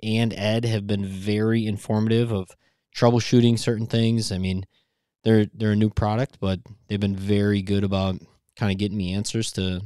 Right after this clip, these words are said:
certain problems that I might have had, but they're easy to use. They're wonderful.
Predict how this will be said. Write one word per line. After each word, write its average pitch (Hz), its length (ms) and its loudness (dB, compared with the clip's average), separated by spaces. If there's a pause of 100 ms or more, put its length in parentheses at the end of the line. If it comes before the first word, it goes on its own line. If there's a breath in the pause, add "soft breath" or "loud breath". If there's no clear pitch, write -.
(160)
certain 107 320 -2
problems 107 420 -4
that 95 260 -4
I 95 100 -8
might 98 240 -4
have 90 100 -6
had, 104 340 -4
but 98 180 -2 (640)
they're 104 260 4
easy 113 320 2
to 104 80 2
use. 110 400 4
They're 92 160 -2
wonderful. 135 600 0